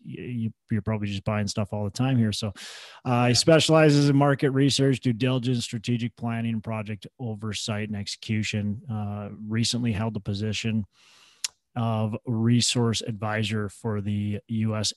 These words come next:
Speaker 1: Air Force, where he drafted and managed the operational funds and projects for a one point four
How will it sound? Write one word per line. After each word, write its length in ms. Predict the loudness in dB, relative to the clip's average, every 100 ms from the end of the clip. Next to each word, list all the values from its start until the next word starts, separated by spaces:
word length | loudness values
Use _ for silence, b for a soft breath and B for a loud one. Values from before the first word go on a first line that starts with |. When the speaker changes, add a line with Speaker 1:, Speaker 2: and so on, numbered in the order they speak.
| 0
Speaker 1:
Air 220 | 6 6
Force, 600 | 4 -2 -8 -6 -6 -8 -6
where 380 | -4 -4 -2 -4
he 160 | -6
drafted 960 | -6 -8 -4 -2 -2 -4 -2 -2 -2 -4 -4
and 380 | -4 -2 -4 -6 -4
managed 720 | -2 -2 -2 -2 -4 -6 -4
the 380 | -2 -2 -4 -6
operational 640 | -6 -4 0 0 0 -2
funds 360 | 0 0 2 2
and 300 | 0 -2 -2
projects 460 | -2 -2 -2 -4
for 360 | -4 -2 0 -2 b b b 2
a 140 | 4
one 500 | 2 0 2 2 2
point 420 | -2 -2 -2 -2
four 460 | -8 -4 0 0